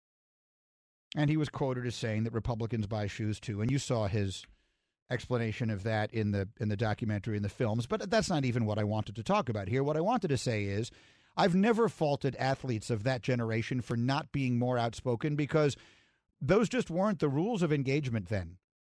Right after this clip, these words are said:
You, you would, they, they would, ne-, it would never have been met the way it has been met here. L-, look what happened to Colin Kaepernick for making a peaceful protest over issues that he believed were extraordinarily important.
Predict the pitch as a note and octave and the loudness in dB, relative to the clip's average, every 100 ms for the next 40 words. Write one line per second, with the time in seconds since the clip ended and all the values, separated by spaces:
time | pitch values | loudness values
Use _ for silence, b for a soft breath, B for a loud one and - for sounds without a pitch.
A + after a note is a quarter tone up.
0 | _ _ _ _ _ _ C3 D#3+ E3 D#3 | _ _ _ _ _ _ -6 -4 -4 -4
1 | F3 F3 D#3+ F3 F3+ D3+ F#3 F#3+ F3+ F3+ | -2 0 2 2 2 2 2 4 2 2
2 | G3+ F#3 F3+ E3+ F#3+ A3 A3 G#3 D3+ C3+ | 2 4 4 4 4 4 4 4 2 2
3 | C3 C3+ C3+ C#3+ - _ _ _ _ _ | 2 2 2 0 -4 _ _ _ _ _
4 | _ _ - B2 D3 D#3 C#3 C#3 A2+ C3+ | _ _ -4 0 4 6 6 4 4 4
5 | C3 A#2+ C3 C#3 F#3+ G3+ A#3 C#4 E3+ - | 4 4 2 2 0 0 2 2 2 0
6 | D#3 B2 D3 C3+ A#2 - F3+ D#3+ A2 G#2 | -2 -2 -2 0 0 0 -2 0 -2 -2
7 | - _ _ _ _ _ - C3+ C3 B2 | -6 _ _ _ _ _ -2 2 2 2
8 | C#3 D3 C#3+ B2 E3+ D#3+ B2+ - D#3+ D#3 | 0 2 0 2 0 0 -2 0 0 2
9 | B2 G2+ G2 - _ _ _ _ - B2+ | 0 0 -4 -14 _ _ _ _ -2 0
10 | A2+ B2 A#2+ C3 D3 - C3+ A2+ G#2+ D#3 | 2 2 2 2 0 2 0 0 0 0
11 | C3+ C3+ C3+ B2+ A#2+ A2+ - C#3+ C3+ B2+ | 0 0 0 0 0 -2 -2 0 2 2
12 | A#2+ G#2+ G#2 F2+ D3+ C3 F2 | 2 0 -2 0 0 -2 -6